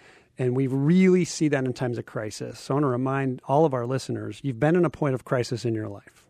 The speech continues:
We all have had in some crisis, something bad's happened. And the reason you made it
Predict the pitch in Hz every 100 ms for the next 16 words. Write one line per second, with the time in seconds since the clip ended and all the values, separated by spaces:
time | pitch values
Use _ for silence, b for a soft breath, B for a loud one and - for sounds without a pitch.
0 | _ 135 - 135 151 143 127 107 _ -
1 | 139 127 113 - - 170 170 175 - -
2 | 165 165 - - - - - _ - 185
3 | 135 135 139 - 120 98 107 104 _ b
4 | b b b 131 127 151 208 196 165 147
5 | 131 139 143 120 101 -